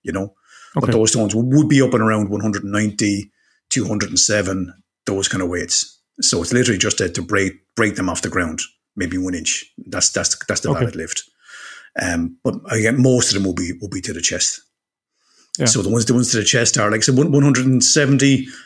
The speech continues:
Speaker 1: one hundred and fifty, sixty, seventy to chest takes a bit of specific training.
Speaker 2: Yeah. Do, do you do, like, conventional resistance training with barbells also, or do you just lift stones?
Speaker 1: Honestly, um, I'm just lifting stones.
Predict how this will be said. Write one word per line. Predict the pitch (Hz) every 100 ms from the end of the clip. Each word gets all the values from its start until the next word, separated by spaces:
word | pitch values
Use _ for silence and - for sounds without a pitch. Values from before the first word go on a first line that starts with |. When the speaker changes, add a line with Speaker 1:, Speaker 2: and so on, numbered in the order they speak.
| - _
Speaker 1:
one | 127 120
hundred | 120
and | 120
fifty, | - 139 - 131
sixty, | - 139 - 120
seventy | 135 120 110
to | 110
chest | - 123 113 - - _ _ _ _ _ -
takes | 127 104
a | 98
bit | 95
of | 87
specific | - - - -
training. | 87 90 - _ _ _ _ _ _ _ _
Speaker 2:
Yeah. | 151 110 - _ _ _ -
Do, | - 127
do | 123
you | 127
do, | 139
like, | 120 110
conventional | 120 131 135 147 117
resistance | 107 139 131 123
training | 131 127 113
with | 101
barbells | - 135 139 113
also, | 131 135 -
or | 110 110
do | 117
you |
just | 107 123 -
lift | 113 104
stones? | - 113 113 - _ - - - - - _ _ _ _ - - -
Speaker 1:
Honestly, | 139 170 - 156 107 -
um, | 135 123 120 120 - _ _ _ -
I'm | 135
just | 135 131
lifting | 113 95
stones. | 117 113 92 - -